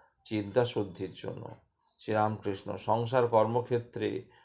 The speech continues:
কর্ম করতে করতে তবে জ্ঞান হয়। গুরু বলেছেন, "এই সব কর্ম করো,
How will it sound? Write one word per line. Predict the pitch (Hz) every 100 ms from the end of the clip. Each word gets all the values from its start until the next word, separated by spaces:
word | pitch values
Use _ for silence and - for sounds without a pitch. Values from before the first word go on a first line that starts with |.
| _
কর্ম | 113 113 123 135
করতে | 120 120 117 127
করতে | 127 120 131 123
তবে | 117 117
জ্ঞান | 113 120 120
হয়। | 113 101 87 - _ _ _ 110
গুরু | 117 127
বলেছেন, | 131 127 127 139 139
"এই | - 110 120
সব | 131 127
কর্ম | 120 113 110 120 120
করো, | 120 120 123